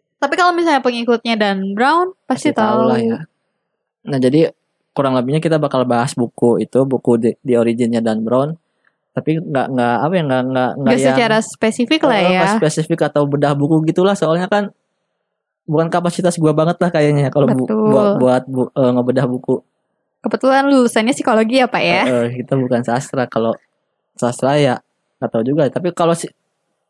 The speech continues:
Speaker 2: dilihat dari psikologinya sebenarnya bisa aja kan bedah buku dilihat dari psikologinya, psikologisnya.
Speaker 1: Justru menurut gue ya, kat-, tadinya kan kita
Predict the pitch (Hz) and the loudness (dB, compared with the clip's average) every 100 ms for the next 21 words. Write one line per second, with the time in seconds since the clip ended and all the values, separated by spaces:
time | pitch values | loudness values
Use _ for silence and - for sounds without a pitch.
0 | _ - 147 147 147 147 143 139 147 135 | _ -2 2 4 4 2 0 0 0 0
1 | 131 175 170 170 208 185 185 190 208 214 | 2 0 0 0 2 0 0 0 2 2
2 | 208 165 160 147 156 151 147 147 143 147 | 2 2 2 2 2 2 2 2 0 0
3 | - 151 147 156 165 175 - 160 151 147 | 0 2 2 2 0 0 0 0 0 -2
4 | 170 165 _ _ _ _ _ 240 220 392 | -4 -6 _ _ _ _ _ -2 -2 -2
5 | 415 349 269 - 294 370 269 240 - 240 | -2 2 0 0 0 2 2 0 -2 -2
6 | 254 392 494 440 | 0 2 2 2